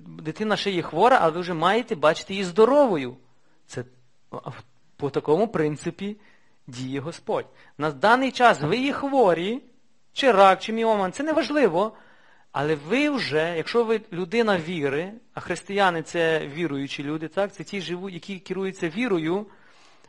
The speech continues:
а не телевізором, то ви маєте бачити себе здоровою. Хоча на даний час ви ще хворі. Це і віра, доказ небаченого. Щодо зла, в нас сильна віра.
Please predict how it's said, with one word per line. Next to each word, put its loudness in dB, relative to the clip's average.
а 0
не -2
телевізором, -2
то -2
ви 2
маєте 2
бачити 2
себе -4
здоровою. -8
Хоча -2
на 2
даний 0
час -4
ви -6
ще -6
хворі. -2
Це -8
і -6
віра, -6
доказ -8
небаченого. -8
Щодо 2
зла, 6
в -16
нас -4
сильна 4
віра. 2